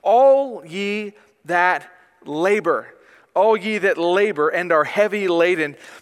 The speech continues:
That word labor in the Bible is a word that means to feel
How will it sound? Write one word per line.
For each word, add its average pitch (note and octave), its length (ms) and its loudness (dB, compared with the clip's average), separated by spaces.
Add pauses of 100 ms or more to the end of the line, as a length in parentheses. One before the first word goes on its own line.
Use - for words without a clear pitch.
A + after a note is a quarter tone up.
That G3+ 240 2
word A3+ 400 -2
labor F#3+ 440 0
in F3+ 120 -2
the E3+ 80 -6
Bible E3+ 420 0 (120)
is F#3 180 -2
a G3+ 60 0
word G3+ 320 -2
that E3+ 180 0
means G#3+ 340 -6
to E3+ 120 -4
feel A3 540 -2